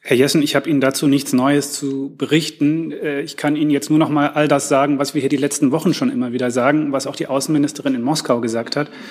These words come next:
Es ist schwer, es nicht als Drohung zu verstehen, wenn Russland an der Grenze zur Ukraine, äh, über hunderttausend Soldaten, äh, mit, äh, schwerem Gerät, Panzern und Geschützen auffahren lässt, ohne, äh, darüber Auskunft zu geben, was die dort eigentlich sollen.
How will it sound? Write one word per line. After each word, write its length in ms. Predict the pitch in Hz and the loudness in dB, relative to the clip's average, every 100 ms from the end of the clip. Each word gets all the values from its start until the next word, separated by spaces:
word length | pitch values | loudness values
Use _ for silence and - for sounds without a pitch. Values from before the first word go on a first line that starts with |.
| - - - | -16 -18 -12
Es 140 | - | -6
ist 100 | 139 | -4
schwer, 300 | - 131 147 | 2 4 4
es 160 | 139 - | 4 4
nicht 200 | 160 - | 4 2
als 160 | 131 | 0
Drohung 320 | 131 156 180 | 4 4 4
zu 100 | - | 2
verstehen, 580 | - 123 123 131 127 147 | 0 -2 -2 -2 0 0
wenn 140 | 131 131 | -2 -2
Russland 480 | 139 - 135 139 - - - - | -2 -2 -2 -2 -6 -20 -20 -8
an 160 | 139 | -2
der 80 | 131 | 0
Grenze 360 | 131 127 135 139 | 2 0 0 -4
zur 180 | - - | -6 -6
Ukraine, 680 | - 139 156 143 143 135 | -2 -2 2 4 4 2
äh, 220 | 147 175 | 0 0
über 340 | 131 160 139 117 | 0 0 0 0
hunderttausend 720 | 143 139 135 123 123 135 131 | 0 0 0 -2 2 2 2
Soldaten, 880 | 139 123 120 127 135 143 131 135 - | 2 2 2 0 4 4 4 0 -6
äh, 320 | 147 123 127 | -4 -2 -2
mit, 400 | 143 123 - - | -2 -4 -4 -6
äh, 240 | 196 151 | -4 -4
schwerem 420 | 127 - 131 131 135 | -2 2 2 4 4
Gerät, 460 | 131 123 131 - | 2 2 0 -2
Panzern 500 | - 131 131 131 127 | -4 -4 -2 0 0
und 160 | 147 143 | 0 -2
Geschützen 460 | 143 185 185 123 | -2 -2 0 0
auffahren 880 | - 117 117 - - - - 117 113 | 0 -4 -6 -8 -14 -10 -2 -2 0
lässt, 380 | 110 139 156 - - - - _ | 0 0 0 -8 -16 -20 -20 _
ohne, 520 | 147 131 139 139 147 | 0 4 6 6 4
äh, 340 | - 107 143 220 | 0 -10 -10 -4
darüber 320 | 135 123 139 | 0 2 2
Auskunft 400 | 143 139 - 151 | 0 -2 -2 -4
zu 140 | - 131 | -2 0
geben, 240 | 143 135 | 2 2
was 160 | 131 - | -2 -2
die 80 | |
dort 180 | 135 131 | 0 -2
eigentlich 480 | 135 131 131 139 - | -2 -4 -4 -6 -2
sollen. 360 | 151 156 120 | 4 4 4